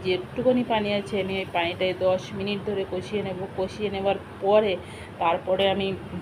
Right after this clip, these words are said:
ঝোলটা দেব। আর বেগুনটা খুবই সুন্দর দেখতে, কালার যেমন সুন্দর তেমনই সুন্দর খেতেও হবে, ভালো লাগবে।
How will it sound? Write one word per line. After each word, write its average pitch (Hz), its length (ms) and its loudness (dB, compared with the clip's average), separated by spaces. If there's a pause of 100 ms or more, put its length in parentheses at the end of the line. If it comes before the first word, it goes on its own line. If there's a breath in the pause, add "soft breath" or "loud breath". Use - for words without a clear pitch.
(920)
ঝোলটা 190 380 4 (100)
দেব। 185 200 2 (640 loud breath)
আর 175 160 0 (120)
বেগুনটা 208 380 4
খুবই 220 540 0
সুন্দর 202 500 2 (160)
দেখতে, 190 400 0 (120)
কালার - 320 4 (120)
যেমন 196 320 -2
সুন্দর 190 400 -4 (120)
তেমনই 190 380 -2
সুন্দর 196 460 -4 (260)
খেতেও 190 440 0
হবে, 196 320 0 (200)
ভালো 185 220 2
লাগবে। 190 400 2